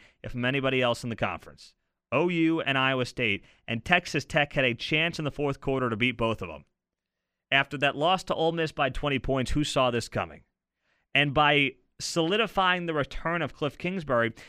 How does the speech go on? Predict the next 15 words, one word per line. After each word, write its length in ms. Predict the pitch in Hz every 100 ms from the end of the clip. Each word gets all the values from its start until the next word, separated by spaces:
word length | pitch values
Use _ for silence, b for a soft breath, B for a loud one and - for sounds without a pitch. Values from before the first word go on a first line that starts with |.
| B
you 80 | 139
solidify 480 | - 180 202 - 170
the 80 | 165
twenty 300 | - 165 160
nineteen 400 | 147 139 147 143
recruiting 420 | 123 - 196 180
class. 520 | 104 87 - - - _ _ _ _ _ _ _ _ _ _ _ _ _ _
Because 300 | - 139 165
with 120 | 156 151
the 60 |
early 280 | 147 185 175
signing 360 | - 165 190 160
period 320 | 151 143 139
in 120 | 135
December, 500 | 120 - 165 139